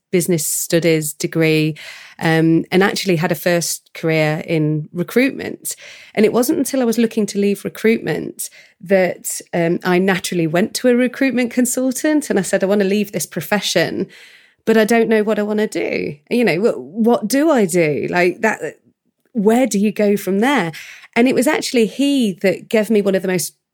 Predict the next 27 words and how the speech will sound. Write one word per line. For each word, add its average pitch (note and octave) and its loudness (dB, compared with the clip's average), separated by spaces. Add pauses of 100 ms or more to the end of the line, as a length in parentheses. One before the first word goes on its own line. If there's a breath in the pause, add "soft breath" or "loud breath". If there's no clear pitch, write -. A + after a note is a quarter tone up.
kind F#3+ 0
of E3+ -2
valuable G#3+ 2
insights G#3 0
that - -8
I've, F3 -8
I've F3+ -10
come C4 0
back - -4
to - -4
time G3 0
and F#3 -2
time F#3 -2
again F#3 0
in F#3 -4
the F#3 -2
way F3 2
that - -4
he E3+ -2
approached - -4
that - -6
conversation F3+ 0
with E3 -2
me. F3 -2
And F3+ 2
he G3 4
said, G3 2